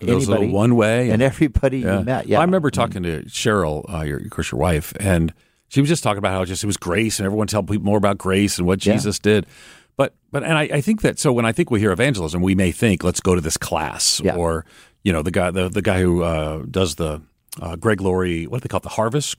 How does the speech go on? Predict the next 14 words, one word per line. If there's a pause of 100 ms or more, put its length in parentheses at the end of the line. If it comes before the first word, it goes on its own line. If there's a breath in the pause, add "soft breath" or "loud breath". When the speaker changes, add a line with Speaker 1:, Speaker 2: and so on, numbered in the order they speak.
Speaker 2:
Harvest,
yeah.
Speaker 1:
Harvest,
Harvest
Speaker 2:
Crusade,
Speaker 1:
Crusade. (260 loud breath)
Speaker 2:
yeah.
Speaker 1:
Um, (180)
and,
you
know,
so
it's
all,